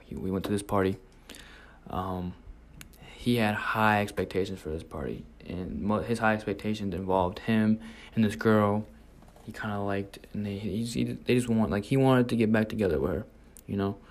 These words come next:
That was his high expectation. They were gonna have a good time, and she was gonna, you know, like, "I miss you," whatever, and they were gonna get together. That, that wasn't the case at all. That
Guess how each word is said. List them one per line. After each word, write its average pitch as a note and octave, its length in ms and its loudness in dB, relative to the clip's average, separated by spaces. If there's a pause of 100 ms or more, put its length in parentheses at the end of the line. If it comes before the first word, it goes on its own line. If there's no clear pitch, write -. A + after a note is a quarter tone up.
(260)
That G2+ 140 4
was G#2+ 100 6
his G2 100 -2
high G#2 160 2
expectation. G2 600 -4 (640)
They - 80 -14
were F#2 80 -10
gonna F#2 100 -8
have E2+ 140 -10
a - 20 -10
good G2+ 180 -2
time, A2 440 6
and F#2+ 280 0 (120)
she G#2 240 -2
was G2+ 120 6
gonna, G#2 400 0
you G2+ 120 0
know, G2+ 240 2 (360)
like, - 160 -10
"I G#2+ 120 0
miss A2 260 2
you," A2+ 160 2
whatever, A2 300 2
and G#2 80 -2
they G#2 60 -6
were G#2 100 -8
gonna G#2 180 -6 (320)
get - 140 -8
together. A2+ 320 8 (1300)
That, G#2+ 280 0
that A2 160 0
wasn't A2 240 2
the G#2 80 -6
case G#2 320 0
at G#2 180 4
all. F#2+ 260 4 (640)
That F#2 100 0